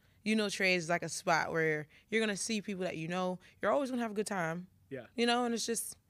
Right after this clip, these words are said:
Speaker 1: it's chill. It's always a good vibe. So going in there last night and, like, reconnecting with so many different people, I didn't think, "Oh, come back to Carbondale, I'm gonna be able to see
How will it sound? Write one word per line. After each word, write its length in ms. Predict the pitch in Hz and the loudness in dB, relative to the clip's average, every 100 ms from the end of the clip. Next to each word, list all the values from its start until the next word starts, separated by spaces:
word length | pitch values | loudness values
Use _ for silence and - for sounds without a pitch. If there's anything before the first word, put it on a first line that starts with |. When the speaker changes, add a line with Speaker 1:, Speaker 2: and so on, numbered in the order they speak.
| _ _ _ _ _ _ _ _ _ - | _ _ _ _ _ _ _ _ _ -4
Speaker 1:
it's 160 | 190 - | -2 0
chill. 280 | - 247 | 2 2
It's 120 | 160 180 | 2 2
always 220 | 180 170 | 2 2
a 60 | |
good 140 | 165 160 | -2 -2
vibe. 420 | 160 143 - 160 | 0 0 -4 -6
So 340 | - 160 151 151 _ _ | -2 -2 -2 -8 _ _
going 240 | - 180 180 | -4 -2 0
in 80 | 175 | 0
there 140 | 170 | 0
last 300 | 170 160 165 | 2 2 0
night 200 | 170 160 | -6 -4
and, 100 | 160 | -4
like, 320 | 156 151 - - _ - | -6 -6 -10 -20 _ -4
reconnecting 560 | 180 202 190 180 170 175 | 0 0 0 0 -2 -6
with 100 | - | -4
so 280 | - 175 180 | -2 -2 -2
many 160 | 180 170 | -4 -4
different 260 | 175 160 | -6 -6
people, 180 | 202 214 | -4 2
I 100 | 175 | 2
didn't 300 | 175 170 160 - - _ - | 2 -4 -8 -12 -20 _ -2
think, 340 | 196 170 - - | 0 0 -6 -2
"Oh, 120 | 175 | -2
come 200 | 185 190 | -2 0
back 160 | 180 170 | 0 0
to 60 | |
Carbondale, 300 | - 180 175 | 0 2 2
I'm 60 | 170 | 0
gonna 140 | 170 | 0
be 120 | 165 | 0
able 140 | 165 160 | -2 -4
to 120 | 160 | -6
see 320 | - 196 175 | -4 -2 -4